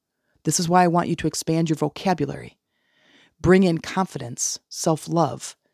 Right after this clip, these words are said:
healing, desire,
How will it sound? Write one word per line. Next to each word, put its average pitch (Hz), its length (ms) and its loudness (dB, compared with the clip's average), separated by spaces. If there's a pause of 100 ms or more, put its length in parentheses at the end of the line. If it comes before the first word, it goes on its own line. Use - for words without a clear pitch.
healing, 160 600 0 (2000)
desire, 151 640 -2